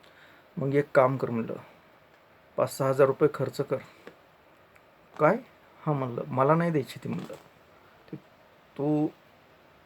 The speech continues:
एक," म्हणलं, "फोर जीचा मोबाईल घे, जेणेकरून नेट वगैरे, WhatsApp, YouTube सगळ्या गोष्टी चालावेत." "मग काय होईल?" म्हणली.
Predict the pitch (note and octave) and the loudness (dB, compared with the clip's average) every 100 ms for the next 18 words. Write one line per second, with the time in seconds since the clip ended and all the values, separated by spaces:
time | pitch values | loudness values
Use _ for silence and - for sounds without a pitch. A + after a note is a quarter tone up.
0 | - - - - D#3+ E3+ F3+ F3+ F3+ - | -20 -20 -20 -2 -2 0 0 4 2 2
1 | - - - - - - - - - - | -8 -20 -20 -20 -20 -20 -20 -20 -20 -20
2 | - - D#3 D#3 E3+ E3+ C#3+ B2+ B2+ A2+ | -16 -2 0 2 2 2 4 6 4 2
3 | G#2+ - - - - - - - - - | -6 -10 -20 -20 -20 -20 -20 -20 -20 -20
4 | - - - - B2+ B2 B2 C3 B2+ B2 | -20 -20 -20 -12 -6 -2 -2 0 0 0
5 | B2 A#2+ - B2 A#2 A2+ - - - - | 0 0 -2 -2 2 0 -2 -20 -20 -20
6 | - - - A#2 A#2+ - - A#2 A#2 - | -20 -18 0 6 6 4 2 4 2 -2
7 | - - - - - - B2+ B2 B2+ A#2+ | -20 -20 -20 -20 -20 -6 -6 -2 0 0
8 | A#2 - - - - - - - - - | -2 -6 -20 -20 -20 -20 -20 -20 -20 -10
9 | - E3+ G3+ F#3 - D#3 D3 A#2 A2+ G#2+ | 2 4 6 4 2 0 4 6 6 2
10 | - - - - _ - - - - - | -6 -20 -20 -20 _ -20 -20 -20 -20 -20
11 | - - - - - - _ - B2+ D#3 | -20 -20 -20 -20 -20 -20 _ -10 0 2
12 | D#3 D#3+ D3+ D3+ D3 | 6 4 4 2 -2